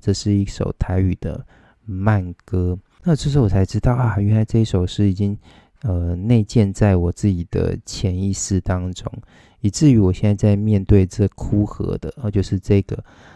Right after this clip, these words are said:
大安溪的时候，我召唤了这样的句子，但是相对来说，影响的焦虑就出来了，因为打开心里的门窗之后，我难道要去写一样，一模一样的这个歌词吗？那这样，这也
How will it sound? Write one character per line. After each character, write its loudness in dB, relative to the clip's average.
大 2
安 2
溪 -2
的 2
时 -10
候， -6
我 6
召 2
唤 2
了 -2
这 -4
样 -4
的 -6
句 -2
子， -20
但 0
是 2
相 -2
对 6
来 2
说， 0
影 -4
响 -2
的 2
焦 2
虑 2
就 4
出 0
来 0
了， -8
因 -4
为 2
打 -2
开 0
心 0
里 0
的 2
门 -2
窗 -2
之 -2
后， 0
我 2
难 4
道 6
要 6
去 0
写 0
一 2
样， 2
一 -2
模 2
一 2
样 2
的 2
这 -6
个 2
歌 2
词 -8
吗？ -6
那 0
这 0
样， 0
这 2
也 2